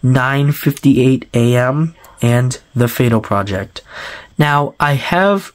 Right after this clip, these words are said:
read The Train Ride. I did like that one. Um, that's on Booksy, if you guys want a little bit of a sample of this. My aunt also did tell me a little bit about the Helpful Villain one.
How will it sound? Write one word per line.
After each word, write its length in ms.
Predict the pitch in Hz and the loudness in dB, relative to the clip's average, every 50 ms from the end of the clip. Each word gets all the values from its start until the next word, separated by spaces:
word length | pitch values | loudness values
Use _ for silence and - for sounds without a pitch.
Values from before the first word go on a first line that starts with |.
| _ | _
read 480 | 135 135 139 131 123 120 117 117 120 - - | 0 2 2 2 2 2 2 0 -2 -2 -2
The 80 | 131 131 | -2 -2
Train 320 | 127 - - 147 139 127 | 0 0 0 0 0 0
Ride. 420 | 120 113 104 98 98 101 104 110 - - - - - - - - | 2 0 0 0 -2 -2 -4 -4 -6 -12 -18 -18 -16 -16 -8 -4
I 140 | - 143 143 | -2 0 0
did 320 | 131 127 147 160 180 165 156 | 2 2 2 2 4 4 4
like 260 | 147 139 139 139 - | 4 2 0 -2 -2
that 240 | - 120 110 104 - | -2 -2 -2 -2 -2
one. 380 | 101 101 98 98 107 120 120 - _ - - - - - - - | -2 -2 0 0 0 -2 -2 -6 _ -20 -20 -18 -18 -18 -8 -4
Um, 460 | - 123 117 117 117 113 113 107 113 - - _ - - | 0 0 2 2 2 0 -2 -4 -6 -10 -14 _ -4 -2
that's 240 | 151 147 147 - | 0 0 0 0
on 240 | 160 151 139 127 120 | 0 0 0 2 2
Booksy, 640 | 131 139 127 131 - - - 110 107 113 127 135 - - - - - - _ - | 0 0 0 -2 -6 -4 0 2 2 2 2 0 -4 -12 -20 -20 -20 -20 _ -2
if 220 | - 127 123 - 131 | -2 -2 0 0 0
you 80 | 127 | 2
guys 240 | 127 127 120 113 117 | 2 2 2 2 0
want 160 | 120 120 113 | 0 0 2
a 60 | 113 | 2
little 200 | 110 117 117 120 | 2 2 2 2
bit 140 | 113 120 113 | 2 2 2
of 80 | 117 110 | 2 2
a 60 | 110 | 0
sample 480 | 110 - - 131 127 120 - 101 98 101 | 0 0 0 -2 -2 -2 -2 -4 -2 -2
of 100 | 95 98 | -2 0
this. 440 | 104 110 131 - - - - - - - - - - - - | 0 0 0 0 -2 -4 -6 -8 -10 -16 -20 -20 -20 -6 -2
My 140 | - 156 160 | 0 2 2
aunt 340 | 139 131 160 175 196 185 - | 2 2 2 2 2 0 0
also 360 | - 139 147 143 - 160 151 | 0 0 0 0 0 0 0
did 300 | 127 120 131 135 135 131 | 2 2 2 2 2 0
tell 240 | - - 135 131 131 | -2 -2 0 0 2
me 440 | 131 135 135 135 131 127 127 127 - - - - - - - | 2 2 4 4 4 4 2 0 -2 -6 -14 -18 -18 -6 -2
a 80 | - 127 | 0 0
little 300 | 123 123 135 135 131 123 | 2 2 2 2 2 2
bit 220 | 123 127 127 123 | 2 2 2 2
about 460 | 123 120 117 117 117 117 117 - 147 | 2 2 2 2 2 2 0 0 0
the 320 | 135 123 120 120 113 113 - - | 0 2 4 4 4 2 0 -4
Helpful 440 | - - 156 147 - - - 147 139 | -4 -2 -2 -4 -4 -2 0 2 2
Villain 480 | 131 135 151 160 160 165 165 160 156 | 2 4 4 4 4 4 4 4 4
one. 520 | 156 160 165 165 165 160 160 170 170 165 | 4 4 4 4 4 4 4 2 2 0